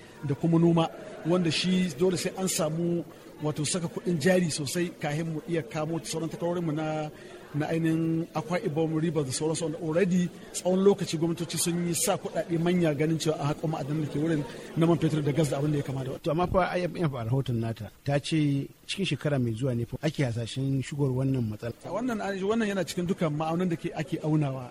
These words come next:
Speaker 1: Yana aka samu waɗannan ma'aunan aka auna da su kuma aka himmantu wurin yunƙurwa wurin da waɗannan sassan na musa-, musamman ƙoƙarin kauce ma dogara da man fetur kawai. So, muna ganin Allah ya da za mu samu ci gaba.
Speaker 2: In na fahimce ka, wato, ku ba ku da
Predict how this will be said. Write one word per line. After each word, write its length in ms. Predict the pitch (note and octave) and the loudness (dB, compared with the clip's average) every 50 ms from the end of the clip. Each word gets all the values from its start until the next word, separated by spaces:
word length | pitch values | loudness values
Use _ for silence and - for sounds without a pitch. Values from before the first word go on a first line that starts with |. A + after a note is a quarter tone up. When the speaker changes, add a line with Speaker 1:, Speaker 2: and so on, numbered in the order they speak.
| - - | -10 -10
Speaker 1:
Yana 160 | E3 F#3+ A3 | -8 -6 -6
aka 100 | G#3 - | -4 -2
samu 160 | - A3 A3+ | -2 -2 0
waɗannan 200 | B3 A#3 A3+ A3 | -2 -2 0 0
ma'aunan 320 | G#3 G3 F3+ F3+ G3 G3+ G3+ | 0 0 0 -2 -2 -2 -2
aka 160 | F#3+ - F#3+ | -2 -2 -2
auna 240 | E3 F#3 G3+ G3 F3+ | -2 0 0 0 -2
da 80 | E3 | -2
su 140 | D3+ - F#3 | -2 -4 -4
kuma 460 | - - F#3+ F#3+ G3 G3 G3 F#3+ F#3+ - | -4 -4 -2 0 0 0 0 0 0 -2
aka 500 | G3 F#3+ - G3 E3+ E3 D#3+ D#3 D3+ C#3 C#3 - - - - - - - - | -4 -4 0 0 2 2 2 0 -2 -4 -8 -12 -16 -18 -18 -18 -16 -6 0
himmantu 640 | - F3+ F3 E3 D#3+ E3 D#3+ - - - G#3 G#3 G#3+ G#3 G3 | 4 4 4 6 4 2 2 2 2 4 4 4 2 2 0
wurin 240 | F#3 F#3 F#3+ G3 G3 | 0 0 0 0 0
yunƙurwa 560 | G3 G3 G3 F#3+ - - G3 G3 G3+ G3 F3+ | 0 0 -2 -2 -2 0 2 4 4 4 4
wurin 240 | E3+ F3+ F#3 F#3 E3 | 4 2 0 0 -2
da 80 | E3+ | -2
waɗannan 300 | F3 - F#3 F#3 F3+ E3+ D3 | 0 0 0 0 0 -2 -2
sassan 400 | - F#3 D#3 - - F3 E3 E3 | -2 -2 -2 -2 -2 -2 -2 -2
na 80 | F3 | -4
musa-, 300 | F3 E3 D3 - F3 F3 E3+ | -4 -4 -2 -2 -2 -2 -2
musamman 460 | D#3+ D3 - F#3+ G3 G3 F#3 F3+ F3+ - - - - - - - | -4 -4 -2 0 0 0 0 0 -2 -4 -8 -16 -16 -8 -6 -4
ƙoƙarin 320 | D#3 - - F3+ G3 F#3 | -4 0 0 0 0 2
kauce 260 | - G3+ G3 F#3 - F#3 | 2 2 2 2 2 0
ma 60 | E3 D3+ | 0 0
dogara 320 | D#3 D3+ D#3 F3+ F#3 E3 | 2 2 4 4 4 4
da 80 | D#3+ D#3+ | 2 2
man 140 | F3+ E3+ | 0 0
fetur 280 | - - F#3 - - D#3+ | 0 0 0 0 0 -4
kawai. 300 | D3+ - F#3+ G3+ F#3 F3 - - - - - - - - | -2 0 0 2 2 0 -2 -6 -14 -16 -16 -12 -8 -6
So, 180 | - - E3+ D#3 | -2 -2 -2 -2
muna 220 | E3+ G#3 G#3+ G3+ | 0 0 0 0
ganin 200 | F3+ F3+ F3+ F#3 G#3 | 0 0 -2 -2 -2
Allah 200 | G3+ G#3 G3+ F3+ | 0 2 2 2
ya 40 | E3+ | 2
da 80 | D#3+ | 0
za 120 | E3 E3+ E3+ | 0 0 0
mu 60 | E3 C#3 | 0 -2
samu 240 | - D3+ D3 D#3 - | -2 -2 -2 -2 -4
ci 100 | - E3 | -4 -4
gaba. 160 | D3 D3+ D3 - - - - - | -4 -4 -6 -8 -10 -10 -2 2
Speaker 2:
In 140 | D3+ D#3+ E3+ | 4 4 6
na 100 | F#3 F#3 | 4 4
fahimce 460 | - F3+ D3 B2+ A#2+ - - D3 - | 4 4 2 2 2 0 -2 -2 -2
ka, 120 | - D3 C3 | -2 -2 -2
wato, 240 | A#2+ A#2 A2+ - B2 A2+ - - | -2 -2 -2 -4 -6 -8 -6 -4
ku 80 | - F3 E3 | -4 -2 0
ba 160 | D3+ E3+ E3 | 2 4 4
ku 140 | D#3 - D3+ | 2 2 0
da 340 | C#3+ C#3+ C3+ C3 B2 A2+ | 2 2 2 2 0 -2